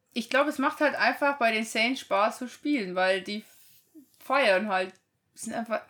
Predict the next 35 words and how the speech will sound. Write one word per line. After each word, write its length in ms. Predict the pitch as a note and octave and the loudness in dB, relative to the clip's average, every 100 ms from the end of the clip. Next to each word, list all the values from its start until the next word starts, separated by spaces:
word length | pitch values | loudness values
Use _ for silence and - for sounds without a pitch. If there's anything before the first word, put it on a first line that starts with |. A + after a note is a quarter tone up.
| - - - - - | -16 -16 -20 -20 -6
Mann, 200 | A#3+ E4 | 2 4
die 60 | F4 | 4
sind 220 | - F#4 | 4 4
in 140 | E4+ | 4
New 160 | D4+ E4 | 4 6
Orleans, 560 | D#4 C#4 D#4 F#4+ F4+ - | 4 4 2 2 0 2
Mardi 360 | C4 D#4+ D#4 | 4 4 4
Gras, 440 | A3+ B3+ C#4+ E4 D4 | 2 2 4 4 2
was 180 | D4+ | 0
geht 160 | - C4 | -2 -4
ab? 220 | - E4 - | -2 -2 -4
Das 100 | A3+ | -2
ist 60 | |
halt 120 | A#3+ B3 | 0 0
auch 100 | B3 | -2
so 100 | A#3+ | -2
eine 140 | A3 | -4
Partystadt, 880 | - C#4 E4 D4+ - - G#3 A3+ - | -4 2 2 2 -4 -2 2 2 0
so 200 | A#3 A3 | -4 -2
mit 240 | A3 G#3+ | -2 0
mystischem, 880 | A3+ D#4+ F4 B3 B3 B3 A3+ A3 G#3+ - | 2 2 2 -4 -2 2 2 2 -2 -2
mystisch 460 | A#3+ E4+ - B3 - | 0 0 -2 -6 0
angehaucht, 800 | D4 C#4 B3 G3 A3 B3 - - | 0 2 0 4 4 4 -2 -10
ähm, 560 | D#3 A3 A#3 A3+ A#3 A#3 _ _ _ _ _ | -4 0 0 0 -4 -6 _ _ _ _ _
mit 240 | G#3+ G3+ - | -12 -12 -14
Hexen 440 | - - B3+ A#3 | -14 -8 -4 -4
und 140 | G3 G3 | -4 -6
keine 280 | A3 G3+ | -4 -2
Ahnung, 240 | - A3+ A3 | -2 -2 -4
was 160 | A3+ | -6
da 100 | - | -2
ja 100 | G3+ | -4
so 100 | G3+ | -2
alles 360 | G3+ G#3 G#3+ - | -2 0 -2 -8
bisschen 440 | G#3+ - G#3 G3+ | -10 -6 -4 -4